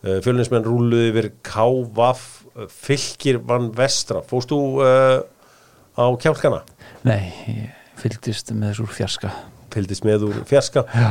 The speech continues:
Speaker 1: Og Grindavík vann svo Kórdrengi í kvöld tvö núll. Kristofur Páll Viðarsson skoraði fyrra markið og það var svo Kaíró með, eh, seinna fyrir, eh, Grindvíkingana.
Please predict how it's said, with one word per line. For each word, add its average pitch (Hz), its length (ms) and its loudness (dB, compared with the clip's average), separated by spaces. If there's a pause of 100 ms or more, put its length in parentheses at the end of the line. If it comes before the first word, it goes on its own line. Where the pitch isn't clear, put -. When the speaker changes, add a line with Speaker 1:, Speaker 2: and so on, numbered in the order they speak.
(140)
Speaker 1:
Og 127 160 -4
Grindavík 135 680 2
vann 113 180 0
svo 120 260 2
Kórdrengi 127 800 2 (160)
í 123 80 0
kvöld 131 440 2 (120)
tvö 143 240 4
núll. 135 220 2
Kristofur 107 420 -2
Páll 110 160 2
Viðarsson 110 480 0
skoraði 98 640 -2
fyrra 127 220 0
markið 117 300 -2 (480)
og 78 260 -12
það 82 80 -10
var 82 60 -10
svo 82 100 -12
Kaíró 95 460 -4
með, 87 400 -10
eh, 90 200 -6
seinna 101 320 -2
fyrir, 95 300 0 (120)
eh, 95 120 -2
Grindvíkingana. 104 720 -2